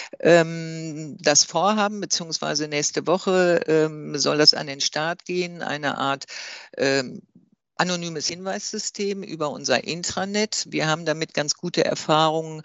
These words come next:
im Zusammenhang mit metoo gemacht, wo nämlich Kollegen und Kolleginnen tatsächlich sich anonym melden können und in diesem Fall nur die Anwälte der Kanzlei darauf Zugriff haben, auf, äh,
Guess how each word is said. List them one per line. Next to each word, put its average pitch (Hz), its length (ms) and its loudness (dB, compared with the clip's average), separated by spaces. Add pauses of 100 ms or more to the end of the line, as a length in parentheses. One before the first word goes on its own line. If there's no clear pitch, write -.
(200)
im 151 160 -6
Zusammenhang 147 840 0
mit - 360 -8
metoo 127 540 -2
gemacht, 214 580 0 (640)
wo 170 300 6
nämlich 185 340 2
Kollegen 185 840 4
und - 200 -8
Kolleginnen 165 920 4
tatsächlich 156 760 0
sich - 280 -6
anonym 151 580 0
melden 190 460 4
können 147 560 -4 (320)
und - 240 -4
in 147 120 -2
diesem 170 360 2
Fall 165 400 6
nur 156 360 -2
die 160 320 0
Anwälte 156 560 0
der 143 160 0
Kanzlei 147 720 0
darauf 135 380 2
Zugriff 208 520 2
haben, 190 500 0
auf, - 560 0
äh, 160 480 2